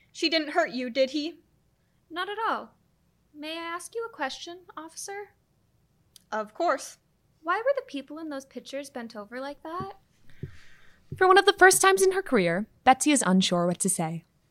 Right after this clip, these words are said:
Speaker 3: Meanwhile, the dude in the blue suit speeds away through the cosmos with book in hand, headed for his ultimate destination, the humble farm planet Meropsis. There,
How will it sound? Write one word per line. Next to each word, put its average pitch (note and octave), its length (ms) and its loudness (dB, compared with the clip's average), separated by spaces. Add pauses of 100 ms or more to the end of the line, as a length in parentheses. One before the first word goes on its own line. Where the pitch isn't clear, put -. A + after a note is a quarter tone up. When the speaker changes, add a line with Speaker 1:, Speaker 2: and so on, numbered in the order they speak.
(540)
Speaker 3:
Meanwhile, F#3+ 520 8
the G#3 80 4
dude G3+ 180 8
in G3 100 12
the F3+ 60 4
blue A3 220 4
suit - 260 0
speeds C4 420 4
away F3+ 240 4
through F3 160 -6
the F3 80 -4
cosmos E3 520 -2
with - 160 -6
book - 160 0
in F3 80 2
hand, D#3+ 340 -6 (260)
headed G#3+ 260 6
for - 100 -2
his F3+ 140 0
ultimate F#3 320 2
destination, E3 720 -4 (300)
the B3+ 80 2
humble D#4+ 300 4
farm F#3 360 0
planet F3+ 400 -2 (360)
Meropsis. - 680 0 (540)
There, F3+ 400 4